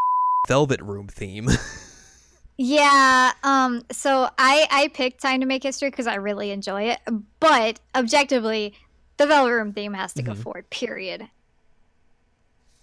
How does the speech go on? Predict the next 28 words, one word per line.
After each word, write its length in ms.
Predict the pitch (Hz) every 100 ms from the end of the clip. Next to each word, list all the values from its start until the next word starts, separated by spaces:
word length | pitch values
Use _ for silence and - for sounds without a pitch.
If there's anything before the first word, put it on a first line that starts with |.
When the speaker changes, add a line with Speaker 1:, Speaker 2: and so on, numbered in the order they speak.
| _ _ _ _ _ _ - -
Speaker 1:
And 120 | 107
then 280 | 127 127 123
our 260 | - 110
final 300 | 107 127 127
two 160 | 123 131
matchups 340 | 120 123 113
of 280 | 123 120 110
the 120 | 113
opening 280 | - 117 113
round. 480 | 117 110 104 101 101 - _ _ _ _ _ _ _
A 40 | 233
Speaker 2:
Mm-hmm. 160 | 214 107
Speaker 1:
Fool 140 | 180
or 120 | 175
Clown 580 | 156 165 160 151 135 127
from 160 | 127 131
Persona 240 | 127 135
four 320 | 127 127 123
Arena 240 | 113 120 117
Ultimax 680 | 117 117 120 107 101 - -
and 220 | 113 107
Pursuing 360 | 127 - 143 127
My 120 | 110
True 180 | - 113
Self 300 | - 110 101
from 80 | 101
Persona 200 | - 90
four. 340 | - - -